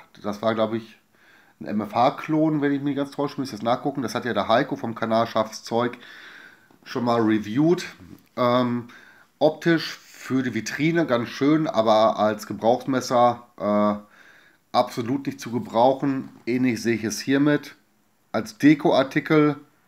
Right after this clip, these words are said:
schön, aber als Messer zum Benutzen ist meine ehrliche, persönliche Meinung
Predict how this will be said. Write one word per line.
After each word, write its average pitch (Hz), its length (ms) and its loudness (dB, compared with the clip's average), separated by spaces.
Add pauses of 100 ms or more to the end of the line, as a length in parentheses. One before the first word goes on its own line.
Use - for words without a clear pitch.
(440)
schön, 151 600 4 (100)
aber 110 400 2
als 104 320 0 (320)
Messer 139 480 2
zum 123 200 -4
Benutzen 127 640 -2 (1200)
ist - 260 -8
meine 139 580 4 (300)
ehrliche, 123 460 0
persönliche 110 440 -6
Meinung 107 540 -2